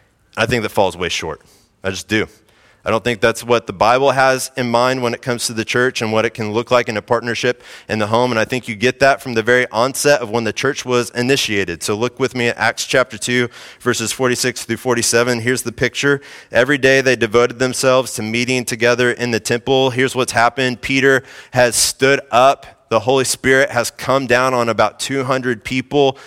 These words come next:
They start speaking in tongues in such a way that it didn't matter what language you spoke, you could understand what they were saying. They come, they're like, "What's going on?" And Peter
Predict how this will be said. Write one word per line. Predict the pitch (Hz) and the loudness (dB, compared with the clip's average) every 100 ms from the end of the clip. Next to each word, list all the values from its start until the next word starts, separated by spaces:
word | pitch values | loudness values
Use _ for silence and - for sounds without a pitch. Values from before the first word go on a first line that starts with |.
| - | -8
They | 107 | -4
start | - 123 104 | 0 0 0
speaking | - 139 131 131 | -4 -6 -2 -2
in | 120 | -2
tongues | - 127 135 123 | -2 -2 0 -4
in | 110 | -4
such | 139 123 | -4 -4
a | 127 | -2
way | 120 | 0
that | 123 110 | 2 0
it | 110 113 120 113 | 0 -4 -4 0
didn't | 139 127 | 0 2
matter | 123 135 | 2 2
what | 110 131 - | 2 0 2
language | 120 131 131 117 | -2 -2 -4 -4
you | |
spoke, | 120 - 123 131 - | -6 -2 0 -2 -6
you | 110 | -6
could | 120 - | -4 -2
understand | 113 127 120 - 117 123 127 - - - | -4 -2 -4 -4 0 0 -2 -6 -16 -2
what | 127 | 0
they | 127 | 4
were | 113 | 2
saying. | 101 - 127 135 143 - - - - | 2 2 2 2 0 -4 -18 -20 2
They | 127 123 | 2 2
come, | 143 139 131 | 0 0 2
they're | 123 | 2
like, | 117 113 | 4 2
"What's | 95 90 104 135 - | -2 -4 0 0 0
going | 139 131 127 - | 0 2 0 0
on?" | 113 123 135 | 2 4 2
And | 120 107 | 0 -8
Peter | - 127 127 | -6 -2 0